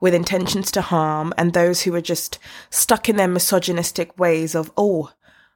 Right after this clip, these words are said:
man sees beautiful woman and therefore I want her to talk to me regardless of how she feels." They all belong to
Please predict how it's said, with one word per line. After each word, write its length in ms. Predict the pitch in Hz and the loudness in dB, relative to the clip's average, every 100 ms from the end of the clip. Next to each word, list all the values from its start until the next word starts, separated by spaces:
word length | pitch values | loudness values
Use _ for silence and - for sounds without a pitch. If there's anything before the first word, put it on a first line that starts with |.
| _ _ - | _ _ -6
man 520 | 180 180 175 175 180 | 0 4 4 0 -4
sees 380 | - - 180 165 | -4 -2 -2 -2
beautiful 460 | - 180 180 185 165 | -2 -4 0 0 4
woman 400 | 175 165 156 - | 4 2 -2 -2
and 160 | 165 | -2
therefore 680 | 165 160 - 170 165 160 160 - _ _ _ - | 0 0 -2 0 0 0 -4 -8 _ _ _ -2
I 100 | - | 0
want 280 | 165 170 160 | 4 2 2
her 100 | 156 | 0
to 100 | 156 | 0
talk 200 | 170 - | -4 -2
to 100 | 170 | -4
me 80 | |
regardless 680 | 156 165 156 160 156 160 151 | -2 -4 0 0 0 -2 -4
of 80 | 156 | -4
how 140 | - | -4
she 240 | 151 - 170 | -2 0 0
feels." 560 | - - - 170 - - _ - - _ _ _ _ _ _ _ _ _ _ _ _ _ - | -2 -2 -2 -2 -4 -10 _ -20 -20 _ _ _ _ _ _ _ _ _ _ _ _ _ 2
They 160 | 226 | 2
all 220 | 240 254 | 4 2
belong 680 | 294 311 190 175 202 175 160 | 4 4 6 4 4 0 -2
to 320 | - - 185 | -4 0 0